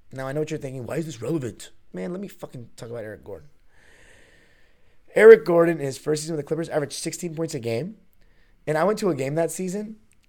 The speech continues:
where he went toe-to-toe with K D. I think it was his career high. He had, like, forty-two points or something as a rookie going head-to-head with K D, and we won. It was amazing. And then there was another game where I was sitting close, like, by the,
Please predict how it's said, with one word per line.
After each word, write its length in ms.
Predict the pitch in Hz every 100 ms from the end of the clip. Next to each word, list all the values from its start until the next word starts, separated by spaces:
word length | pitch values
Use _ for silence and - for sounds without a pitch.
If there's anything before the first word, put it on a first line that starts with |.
| -
where 200 | 139 135
he 340 | - - 208
went 360 | 185 196 170 -
toe-to-toe 600 | - 165 170 165 156 151
with 200 | 127 -
K 260 | - 143
D. 200 | 135 139
I 40 | 123
think 100 | 185
it 40 |
was 80 | 220
his 100 | 160
career 360 | - 123 139 131
high. 340 | 123 123 - _ _
He 140 | - 226
had, 100 | 233
like, 180 | 175 - -
forty-two 760 | 180 190 190 196 190 - - 190
points 340 | 180 165 180
or 40 | 143
something 360 | 127 131 117
as 140 | 127 131
a 60 |
rookie 420 | 120 139 165 151 127
going 220 | 143 156
head-to-head 320 | 156 151 151
with 120 | 135
K 180 | - 156
D, 120 | 156
and 80 | 151
we 100 | 123
won. 520 | 113 123 139 123 78 - _ - - - _ _ _ -
It 80 | 220
was 100 | 202
amazing. 580 | 160 156 180 170 120 120
And 100 | 175
then 40 |
there 80 | 196
was 80 | 156
another 240 | 151 165
game 200 | 170 185
where 80 | 160
I 40 |
was 100 | 143
sitting 280 | - 156 151
close, 400 | - 135 135 147
like, 100 | 127
by 120 | 123
the, 100 | 123